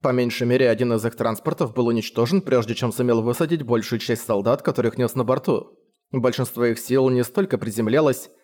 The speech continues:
сколько совершало экстренные посадки". "Правильно подмечено", согласился Живан. "Но я пока что не вижу, к чему вы ведете". "Я наблюдала за перемещениями врага здесь, в ледяном пике".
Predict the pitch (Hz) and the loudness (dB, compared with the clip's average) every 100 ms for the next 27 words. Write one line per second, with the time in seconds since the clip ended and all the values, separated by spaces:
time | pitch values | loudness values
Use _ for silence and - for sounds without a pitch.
0 | _ - - 208 156 143 123 - 170 135 | _ -8 -4 -2 -2 0 -2 0 0 0
1 | - - - 135 123 123 - 147 - 92 | 0 -2 -2 0 2 0 -4 -4 -6 -10
2 | - _ _ _ _ _ _ _ - 120 | -10 _ _ _ _ _ _ _ 0 2
3 | 165 170 170 165 190 165 117 98 - _ | 4 2 2 2 2 0 -4 -6 -8 _
4 | _ _ _ - 117 117 117 117 104 113 | _ _ _ -6 -2 0 0 0 -2 -2
5 | 113 120 92 - _ _ _ _ _ - | 0 0 0 -6 _ _ _ _ _ -8
6 | 110 127 151 156 165 - 156 165 151 151 | 2 4 4 2 2 2 0 2 0 -2
7 | 160 156 143 160 147 117 101 - _ _ | 0 0 2 0 0 0 -4 -8 _ _
8 | _ _ _ _ 131 139 135 120 117 123 | _ _ _ _ 0 2 2 0 2 2
9 | 143 139 143 123 117 135 127 127 117 120 | 2 0 -2 -2 0 0 0 2 2 0
10 | 117 101 113 143 - - 131 120 127 117 | 0 0 -2 -2 -6 -8 -2 0 2 2
11 | 127 127 185 190 - - | 2 2 -2 -4 -6 -10